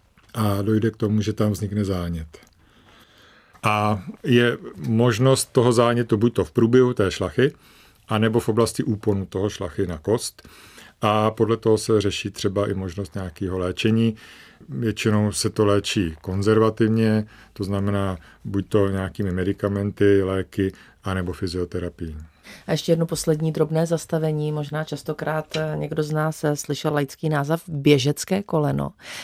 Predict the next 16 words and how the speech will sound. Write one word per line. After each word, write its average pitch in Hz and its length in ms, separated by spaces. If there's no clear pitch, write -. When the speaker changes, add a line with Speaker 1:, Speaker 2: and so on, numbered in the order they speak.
Speaker 2:
Co - 120
to 165 120
znamená 160 400
z 151 40
hlediska 156 480
diagnostiky? 165 920
Speaker 1:
Běžecké 131 500
koleno 131 500
v - 80
podstatě 120 540
znamená 117 760
bolestivý 113 1000
patellofemorální 113 1000
syndrom. 92 560
To 117 140
znamená, 95 720